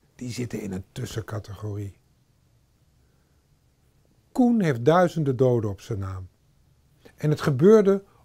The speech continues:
ongeveer vierhonderd jaar geleden. Ik zou dus zeggen, die oplossing, die tussenoplossing die de bestuurders van Hoorn hebben gekozen, dat is een juiste. Aan de voet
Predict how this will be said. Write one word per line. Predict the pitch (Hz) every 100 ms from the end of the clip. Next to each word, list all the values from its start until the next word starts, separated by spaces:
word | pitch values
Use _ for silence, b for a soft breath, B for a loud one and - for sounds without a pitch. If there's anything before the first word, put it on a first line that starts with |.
| _
ongeveer | - 247 269 240 175 185 185 190 196 _ _ _ _ _ _ _ _
vierhonderd | - 208 175 165 139 -
jaar | 127 113
geleden. | - 104 92 92 87 _ _ _ _ _ _ _ _ _ _ _ _ _ _ _ _ -
Ik | 165
zou | 175 143
dus | 127
zeggen, | - 135 113 120 b b b
die | 131
oplossing, | 175 170 156 156 165 139
die | 131 _
tussenoplossing | - 247 233 - 180 156 156 151 147 135 127 b b b
die | 117 143 147 120
de |
bestuurders | 123 131 - 190 147 117
van | 127
Hoorn | 110 147 208 175 143
hebben | 139 131
gekozen, | - - 131 113 104 104 101 b b -
dat | 131
is | 107
een | 113
juiste. | 98 90 - - - 95 _ _ _ _ _ _ b b b b
Aan | 147 139
de | 113
voet | - 95 160 - -